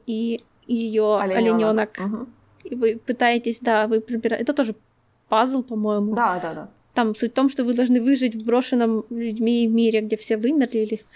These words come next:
Speaker 1: что
Speaker 2: Да,
Speaker 1: там
Speaker 2: да, да,
Speaker 1: случилось.
Speaker 2: там
Speaker 1: Короче,
Speaker 2: тоже
Speaker 1: апокалипсис.
Speaker 2: такое, extinction был, произошел. Ты знаешь,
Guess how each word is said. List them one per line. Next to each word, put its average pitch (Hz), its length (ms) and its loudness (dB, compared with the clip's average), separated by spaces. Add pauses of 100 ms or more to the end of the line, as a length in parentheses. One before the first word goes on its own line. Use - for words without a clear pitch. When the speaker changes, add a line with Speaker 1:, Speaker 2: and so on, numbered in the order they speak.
(160)
Speaker 1:
что - 260 -8
Speaker 2:
Да, - 0 -
Speaker 1:
там 214 140 4
Speaker 2:
да, 190 140 0
да, 190 80 -2
Speaker 1:
случилось. 190 260 -2
Speaker 2:
там 196 80 -8
Speaker 1:
Короче, 240 200 2
Speaker 2:
тоже - 120 -2
Speaker 1:
апокалипсис. 220 480 -4
Speaker 2:
такое, 208 120 -12
extinction 190 540 -12
был, 180 340 -12
произошел. 190 580 -12 (480)
Ты 240 60 -10
знаешь, 311 260 -4